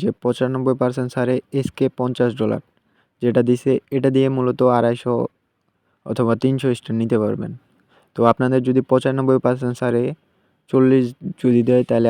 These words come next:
আড়াইশো স্টার মাত্র পঁচিশ সেন্ট খরচ কইরা নিতে পারবেন। Already আমাদের চ্যানেলে ভিডিও আছে, ওইটা দিয়ে করে নিতে পারেন। তো এই যে পঁচানব্বই পার্সেন্ট ছাড়ে পঞ্চাশ যেটা আছে, ওইটা যদি পান, তাহলে অ্যাপ্লাই করবেন। তো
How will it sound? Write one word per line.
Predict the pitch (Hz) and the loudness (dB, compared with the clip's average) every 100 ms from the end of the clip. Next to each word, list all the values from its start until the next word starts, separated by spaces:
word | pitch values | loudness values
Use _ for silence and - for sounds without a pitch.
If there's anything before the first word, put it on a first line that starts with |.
| 117 | 4
আড়াইশো | 123 123 131 131 | 2 0 -4 -2
স্টার | 139 135 | -2 -2
মাত্র | 120 - 117 - | -4 -2 -4 -2
পঁচিশ | 120 123 123 | -4 -2 -4
সেন্ট | 120 120 | -6 -6
খরচ | - 113 - | -4 -6 -2
কইরা | 113 113 113 | -2 -2 -2
নিতে | 113 110 | -2 -4
পারবেন। | 110 113 131 _ _ _ _ _ - | -4 -8 -10 _ _ _ _ _ -4
Already | 117 120 120 123 120 | 0 0 0 0 0
আমাদের | 117 113 - | 0 -4 -4
চ্যানেলে | 117 117 113 | -4 -4 -4
ভিডিও | 110 110 113 | -4 -4 -4
আছে, | 110 113 | -4 -4
ওইটা | 113 110 | -2 -2
দিয়ে | 113 113 120 156 - _ _ | -2 -2 -6 -10 -16 _ _
করে | 196 190 | -6 -4
নিতে | 185 214 | -4 -4
পারেন। | - 107 139 _ _ _ _ _ _ _ _ - - _ | -6 -8 -12 _ _ _ _ _ _ _ _ -20 -20 _
তো | 117 113 - | 0 0 2
এই | 127 | 4
যে | 135 131 | 4 4
পঁচানব্বই | 135 147 143 139 131 | 0 0 0 0 0
পার্সেন্ট | 135 131 131 - | 0 -2 -4 -4
ছাড়ে | 127 139 - | -2 -2 -2
পঞ্চাশ | 127 131 127 110 | -4 0 0 0
যেটা | 117 113 120 | -2 -2 -2
আছে, | - 131 - _ _ _ _ _ 131 | -2 -6 -6 _ _ _ _ _ -2
ওইটা | 127 127 | 2 2
যদি | 127 127 | 2 0
পান, | 127 135 | -2 -2
তাহলে | 127 123 117 | 0 0 0
অ্যাপ্লাই | 113 117 110 | 0 -2 -2
করবেন। | 113 104 - _ _ _ _ _ _ _ _ _ _ _ _ | -6 -6 -12 _ _ _ _ _ _ _ _ _ _ _ _
তো | - | -2